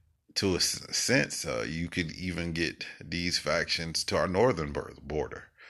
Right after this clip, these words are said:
If, um, people, um, in Canada, um, derive a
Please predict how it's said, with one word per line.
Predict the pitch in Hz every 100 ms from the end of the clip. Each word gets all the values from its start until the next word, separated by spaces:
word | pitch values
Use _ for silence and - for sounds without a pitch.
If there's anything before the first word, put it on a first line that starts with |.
| - - - -
If, | 73 76 73
um, | 71 73 78 76 73 - _ _ _ _ _ _ _ _
people, | - 95 90 92 90 82 53
um, | 78 82 60
in | 76 82
Canada, | - 95 98 90 82 95 90 - _ - - _ _ - 78
um, | 76 78
derive | 78 71 73 80 82
a | 78 76